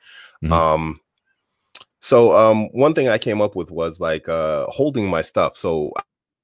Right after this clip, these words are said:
Speaker 2: and it comes in a pretty heavy backpack. I, I carry it. It's, you know, it's a lot of equipment. So one thing I'll do is I'll just fake like I have to go to the back. And this is sort of like the, "Will she lock the door for you?" type thing. And so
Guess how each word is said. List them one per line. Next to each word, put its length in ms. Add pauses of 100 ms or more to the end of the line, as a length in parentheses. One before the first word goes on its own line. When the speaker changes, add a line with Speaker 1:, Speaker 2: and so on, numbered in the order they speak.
Speaker 2:
and 360
it 80
comes 200
in 60
a 60
pretty 220
heavy 200
backpack. 440 (100)
I, 260
I 60
carry 260
it. 100
It's, 640
you 120
know, 60
it's 100
a 40
lot 180
of 80
equipment. 440
So 80
one 160
thing 160
I'll 120
do 300
is 140
I'll 140
just 180
fake 160
like 140
I 60
have 100
to 80
go 80
to 80
the 80 (220)
back. 240 (200)
And 140
this 120
is 80
sort 200
of 60
like 160
the, 260
"Will 160
she 280
lock 320
the 60
door 300
for 180
you?" 80
type 240
thing. 240
And 100
so 420